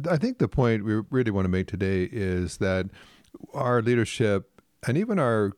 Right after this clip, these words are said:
character can be influenced so much by the people that we, uh, engage with. And so, you know, if you, if you are, uh, constantly surrounding yourself with wise people,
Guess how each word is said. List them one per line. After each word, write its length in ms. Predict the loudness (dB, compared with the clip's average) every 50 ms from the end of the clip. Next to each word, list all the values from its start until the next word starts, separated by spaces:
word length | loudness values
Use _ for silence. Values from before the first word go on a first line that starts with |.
| _
character 500 | -12 -6 -4 -2 -2 -2 -2 -2 -4 -4
can 200 | -2 -2 -2 -2 0
be 160 | 0 0 0
influenced 580 | 0 0 -2 -2 -2 -2 -2 0 0 -2 -4 -4
so 180 | -4 -2 -2 0
much 360 | 0 0 0 -2 -4 -6 -4
by 200 | -2 0 0 0
the 100 | -4 -6
people 440 | -4 -2 -2 -2 -2 -2 -4 -4 -2
that 200 | -2 -4 -4 -4
we, 560 | -4 -2 0 0 2 2 0 0 -2 -4 -6 -10 _ -20 -18 -16 -14 -8 -4
uh, 140 | -4 -2 -2
engage 540 | -2 -2 -2 0 0 0 -2 -2 -4 -6
with. 300 | -6 -6 -6 -6 -10 -12 -10 -8
And 180 | -6 -6 -4 -4
so, 460 | -2 0 0 2 2 0 0 -2 -4 -10 -20 -20 -20 -20 -20 -20 _ _ -10 -4
you 140 | -2 0 0
know, 80 | 0
if 100 | -2 0
you, 160 | 0 -2 -2 0 -4
if 180 | -6 -4 -2
you 420 | -2 0 0 0 0 0 -2 -4 -8 -12 -16 -16 -8 -4
are, 420 | -2 0 2 2 0 0 -2 -6 -10 -16 _ -6
uh, 280 | -4 -2 0 0 -2 -4 -4
constantly 480 | -4 -2 0 0 0 -2 -4 -4 -6
surrounding 400 | -6 -2 -2 0 0 0 0 0
yourself 380 | -2 -2 -2 -2 -2 -2 -2 0
with 180 | -2 -4 -4 -2
wise 340 | -2 0 0 0 -2 -4 -8 -8
people, 540 | -6 -6 -6 -6 -6 -6 -6 -4 -6 -6